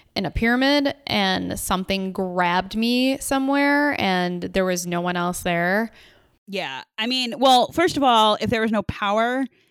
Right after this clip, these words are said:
Speaker 2: and we only had our cell phones as lights, I'd be glued to your side anyway.
Speaker 1: <laughs> This is true.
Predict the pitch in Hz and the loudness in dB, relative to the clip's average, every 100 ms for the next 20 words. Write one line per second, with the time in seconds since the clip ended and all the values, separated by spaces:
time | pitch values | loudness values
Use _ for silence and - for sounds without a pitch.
0 | _ - 208 208 214 220 226 180 180 190 | _ -4 -2 0 0 0 -2 -2 -4 -2
1 | 190 208 214 190 165 165 156 190 233 - | -2 -2 -2 0 -2 -2 -2 -2 -4 -10
2 | - - _ _ _ 220 214 214 196 220 | -14 -18 _ _ _ -2 -2 -2 -2 -2
3 | 208 - 175 - 156 147 170 151 139 101 | -2 -4 -6 -6 -6 -4 -4 -4 -4 -8
4 | 95 113 196 262 269 - 330 - 262 240 | -10 -10 -6 -2 -2 0 0 0 -4 -2
5 | 220 262 - 330 226 | -2 -2 -2 0 2